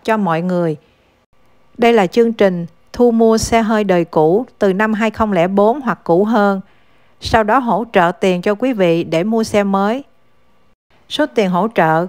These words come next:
có thể từ năm ngàn năm trăm cho đến chín ngàn năm trăm đô la. Nếu quý vị đủ điều kiện cho chương trình này, quý vị có thể sử dụng số tiền đó để mua xe hơi điện đã qua sử dụng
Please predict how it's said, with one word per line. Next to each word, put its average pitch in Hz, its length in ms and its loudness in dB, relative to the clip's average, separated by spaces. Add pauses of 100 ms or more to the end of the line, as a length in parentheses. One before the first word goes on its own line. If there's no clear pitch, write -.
(100)
có 269 120 -4
thể 196 240 -2
từ 202 300 0
năm 226 260 -2
ngàn 190 240 -2
năm 214 180 -4
trăm 196 320 -2
cho 220 160 -2
đến 214 200 -2
chín 247 280 -2
ngàn 196 220 -4
năm 190 180 -4
trăm 190 200 -2
đô 185 140 0
la. 185 320 0 (1300)
Nếu 254 180 -2
quý 311 180 -4
vị 190 200 -2
đủ 185 200 0
điều 220 180 2
kiện 180 360 0
cho 220 120 -2
chương 226 200 0
trình 190 260 -2
này, 170 300 -2 (340)
quý 285 140 -2
vị 196 200 0
có 269 160 -2
thể 202 220 -4
sử 185 220 -2
dụng 196 260 0
số 269 180 -4
tiền 180 280 -2
đó 190 320 0 (340)
để 185 180 -2
mua 233 240 -2
xe 226 240 0
hơi 214 260 0
điện 175 380 0 (200)
đã 175 180 -2
qua 220 220 -2
sử 220 180 -4
dụng 180 420 0